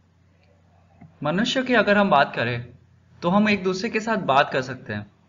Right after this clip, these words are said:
ये हमारी बुद्धिमानी का एक बहुत बड़ा निशाना है।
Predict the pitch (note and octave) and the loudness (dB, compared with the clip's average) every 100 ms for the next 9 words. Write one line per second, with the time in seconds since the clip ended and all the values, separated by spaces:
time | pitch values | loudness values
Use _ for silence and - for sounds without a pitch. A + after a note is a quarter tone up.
0 | _ - - _ - D#3+ A#3+ A3+ G3 G#3 | _ -20 -20 _ -6 0 2 4 4 4
1 | A3+ - - _ - D3+ F3 F#3 E3 E3+ | 0 -6 -18 _ -10 -6 -2 0 0 -2
2 | - C#3 C3 C3+ - - _ _ _ _ | -4 -2 0 -4 -10 -20 _ _ _ _
3 | - C#3 F3+ F3+ D3 F#3 F#3+ E3+ D3+ B2 | -8 0 2 4 4 4 2 0 -2 -2
4 | A#2+ G#2+ G#2+ | -2 -6 -12